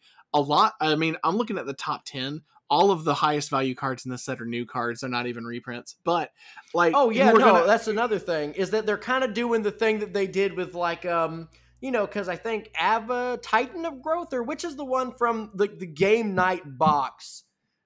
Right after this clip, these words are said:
Speaker 2: that's, like, the trampling, enters the battlefield, veteran explorer effect, go search two lands, put 'em into play, like,
Speaker 1: Oh,
Speaker 2: everyone
Speaker 1: Avatar
Speaker 2: does it.
Speaker 1: Growth.
Speaker 2: Yeah, Avatar Growth. These cards are,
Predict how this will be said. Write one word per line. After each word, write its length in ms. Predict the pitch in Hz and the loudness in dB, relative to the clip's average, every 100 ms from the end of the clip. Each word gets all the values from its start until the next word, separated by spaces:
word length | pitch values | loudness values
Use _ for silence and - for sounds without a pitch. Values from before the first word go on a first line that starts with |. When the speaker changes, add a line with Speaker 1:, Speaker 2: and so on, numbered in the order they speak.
| _ 160 | _ -8
Speaker 2:
that's, 260 | 180 - | -6 -4
like, 260 | 185 180 180 | 0 0 0
the 120 | 175 | -6
trampling, 880 | - - 196 208 208 208 202 196 185 | -6 -4 0 2 2 0 0 -2 -2
enters 340 | 202 202 185 | -4 -4 -4
the 80 | 175 | -4
battlefield, 600 | 180 180 165 190 180 151 | 0 0 0 -2 -4 -2
veteran 280 | 175 180 170 | 0 4 2
explorer 480 | 165 - 165 165 160 | 2 -4 -2 -2 -2
effect, 320 | 143 165 156 | -4 -6 -2
go 140 | 165 160 | 0 0
search 340 | - 160 - | 0 -6 -8
two 140 | - 160 | -6 -4
lands, 280 | 151 151 - | -4 -6 -6
put 200 | 160 156 | -6 -6
'em 80 | |
into 100 | 147 | -8
play, 240 | - 156 156 | -4 -2 4
like, 100 | 233 | 6
Speaker 1:
Oh, 100 | 247 | 8
Speaker 2:
everyone 140 | 190 | 8
Speaker 1:
Avatar 220 | 226 220 196 151 | 6 8 6 6
Speaker 2:
does 80 | 151 | 6
it. 20 | |
Speaker 1:
Growth. 540 | 139 117 120 - - 330 | 4 2 -2 -8 -10 0
Speaker 2:
Yeah, 120 | 277 | 2
Avatar 420 | 320 320 262 214 | 4 2 2 0
Growth. 200 | 170 139 - - | 0 -4 -10 -4
These 260 | 269 480 - | 0 0 0
cards 680 | - 381 285 208 190 185 - _ - 208 | 2 4 6 2 -2 -12 -18 _ -4 2
are, 400 | 214 202 185 | 4 4 0